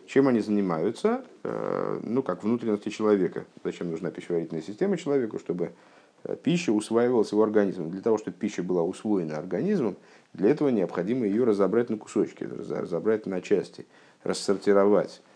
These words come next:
э, выяснить, что организму подходит, что организму не подходит. Если мы ба-, батон колбасы приложим к телу, то с-, от этого мы не наедимся,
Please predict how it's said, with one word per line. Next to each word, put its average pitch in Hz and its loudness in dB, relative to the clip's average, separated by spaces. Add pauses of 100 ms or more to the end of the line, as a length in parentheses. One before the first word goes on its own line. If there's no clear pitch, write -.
(240)
э, - -4
выяснить, 95 2
что 101 2
организму 92 0
подходит, 101 -2
что - -2
организму 98 -2
не 98 -2
подходит. 95 -2
Если - -8
мы 90 -4 (420)
ба-, 90 0
батон 90 0
колбасы 90 -2
приложим 90 2 (240)
к - -16
телу, 135 0 (640)
то 87 2
с-, - -14 (180)
от 92 -4
этого 101 0
мы 101 4
не 104 4
наедимся, 107 0